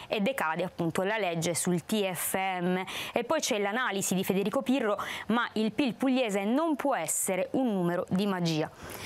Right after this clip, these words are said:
E di spalla si parla di cronaca con Cutro, la strage dei migranti, negligenze nei soccorsi, le accuse a sei militari, pure un tarantino. Ancora di spalle si par-, si spalla, in spalla si parla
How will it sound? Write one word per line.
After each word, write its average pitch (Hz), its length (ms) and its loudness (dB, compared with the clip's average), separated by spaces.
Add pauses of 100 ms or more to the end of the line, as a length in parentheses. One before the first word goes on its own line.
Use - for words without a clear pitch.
(200)
E 233 260 -2
di 214 100 2
spalla 277 440 2
si 214 120 -2
parla 190 280 0
di 247 80 0
cronaca 247 600 0
con 185 300 0
Cutro, 208 520 0
la 170 80 -4
strage 208 520 0
dei 233 160 2
migranti, 208 600 0
negligenze 226 800 0
nei 196 140 0
soccorsi, 240 540 0 (280)
le 240 120 2
accuse 269 380 0
a 185 60 -2
sei 285 320 0
militari, 202 600 2 (220)
pure 294 440 2
un 214 200 2
tarantino. 196 840 0
Ancora 240 300 0
di 220 100 0
spalle 226 360 2
si - 120 -2
par-, 220 240 -2
si 214 120 0
spalla, 202 400 2
in 202 120 -2
spalla 202 320 -2
si 185 140 -4
parla 196 300 -2